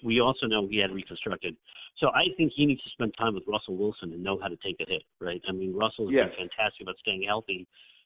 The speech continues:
Speaker 1: and, and being a running threat, but learning how to take a hit, or more importantly,
Speaker 2: Yes.
Speaker 1: learning how to avoid the hit.
Speaker 2: Yeah,
Speaker 1: All right.
Speaker 2: I think, I think
Speaker 1: How
Speaker 2: if
Speaker 1: about
Speaker 2: they,
Speaker 1: Andrew
Speaker 2: if they
Speaker 1: Luck?
Speaker 2: work each other, that'd be great. Uh, a-, a-, yeah, Andrew Luck. Let's talk about Andrew. This is probably the biggest one. Um,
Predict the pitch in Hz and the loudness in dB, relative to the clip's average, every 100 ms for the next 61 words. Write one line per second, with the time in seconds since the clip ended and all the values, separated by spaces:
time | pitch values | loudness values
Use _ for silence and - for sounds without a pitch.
0 | - 104 104 104 95 90 - 104 98 95 | -4 -4 -2 -2 -2 -6 -6 -4 -2 2
1 | 113 131 - - 101 95 - _ _ _ | 4 4 0 -2 0 0 -4 _ _ _
2 | - 95 87 _ _ _ 113 - _ _ | -14 -14 -14 _ _ _ -2 -2 _ _
3 | _ _ _ - 95 98 90 90 92 - | _ _ _ -4 0 0 -2 -6 -8 -8
4 | 98 101 - _ _ _ 107 98 120 110 | -4 -4 -4 _ _ _ -2 2 2 2
5 | 107 98 120 101 92 95 - 87 76 87 | 0 2 2 2 0 -4 -6 -6 -6 -4
6 | 98 82 80 - - _ _ _ _ _ | -2 -4 -10 -16 -20 _ _ _ _ _
7 | _ _ _ _ _ _ 123 123 101 123 | _ _ _ _ _ _ 6 8 8 6
8 | 127 165 143 165 143 147 139 143 135 107 | 4 4 4 6 6 8 8 8 6 6
9 | 120 127 143 135 123 127 117 120 113 117 | 6 6 4 0 2 2 4 4 4 2
10 | 113 - _ _ _ - 131 147 135 160 | 0 0 _ _ _ 0 2 4 4 6
11 | 151 - 160 160 165 143 - 143 170 151 | 8 6 4 2 4 4 4 0 2 4
12 | 143 135 135 156 - - 165 147 139 123 | 4 4 2 2 -2 4 6 6 4 0
13 | 135 135 139 - 123 120 123 151 190 _ | 0 0 -2 -6 -2 0 0 -2 -10 _
14 | _ _ _ _ 127 123 120 117 | _ _ _ _ 2 4 4 2